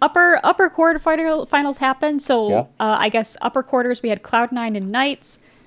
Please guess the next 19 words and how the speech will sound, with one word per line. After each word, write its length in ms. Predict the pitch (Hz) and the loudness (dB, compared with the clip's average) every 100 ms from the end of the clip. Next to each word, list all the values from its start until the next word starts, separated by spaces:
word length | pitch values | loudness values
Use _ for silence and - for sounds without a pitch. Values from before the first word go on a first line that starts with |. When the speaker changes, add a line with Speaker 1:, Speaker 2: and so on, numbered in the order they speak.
| _ - | _ -2
Speaker 1:
Optic 400 | 226 240 262 240 | 0 0 -2 -4
and 160 | 196 - | -4 -2
Xset, 560 | 214 - - 214 208 - - - | -2 -2 -4 -2 -2 -4 -12 -14
Version 460 | 208 202 247 233 233 | -6 0 2 0 -2
one 140 | 220 | -4
and 140 | 208 180 | -4 -6
Luminosity, 840 | 185 185 185 190 - 196 190 185 - | -6 -6 -6 -8 -8 -8 -6 -6 -10
and 240 | 190 180 175 | -10 -10 -6
Guard 420 | 190 196 196 185 | -4 -2 -4 -6
and 220 | 185 185 | -14 -12
Sentinels. 1000 | 180 - 190 190 196 - - - 226 - - _ _ _ _ - | -10 -8 -8 -10 -16 -14 -14 -14 -14 -14 -16 _ _ _ _ -10
Speaker 2:
Yeah. 240 | 87 92 92 _ | -6 -4 -6 _
Speaker 1:
And 140 | - - | -6 -2
I, 200 | 220 330 381 _ _ _ _ _ - | 0 -2 -4 _ _ _ _ _ -2
I 120 | 277 | 2
would 160 | 466 453 - | 4 4 2
argue 460 | 254 262 247 247 | 2 2 2 0
there 180 | 214 220 | 0 0
were 200 | 202 190 | 0 -6